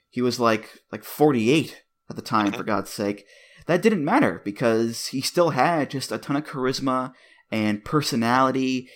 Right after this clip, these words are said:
Speaker 1: He got great reactions from the crowd. I mean, he still does to this day, even. You know, even now when he's in his sixties, he'll do a diamond cutter on, like, Sean Daivari at All In, and the crowd will go bonkers.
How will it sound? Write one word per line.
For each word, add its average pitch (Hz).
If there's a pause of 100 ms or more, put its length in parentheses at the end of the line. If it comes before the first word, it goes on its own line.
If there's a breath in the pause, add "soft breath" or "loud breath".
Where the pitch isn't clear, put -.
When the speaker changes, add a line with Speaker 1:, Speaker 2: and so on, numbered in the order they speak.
(160 loud breath)
Speaker 1:
He 135
got 120
great 135
reactions 127
from -
the -
crowd. 127 (300 loud breath)
I 143
mean, 143
he 135
still 214
does 110
to -
this 117
day, 151
even. 110
You 117
know, 113
even 127
now 143
when 131
he's 113
in 110
his 107
sixties, 107 (440 soft breath)
he'll 156
do 147
a 120
diamond 131
cutter 104
on, 110
like, 110
Sean 131
Daivari 117
at 107
All 110
In, 107 (300 loud breath)
and 117
the 113
crowd 156
will 127
go 107
bonkers. -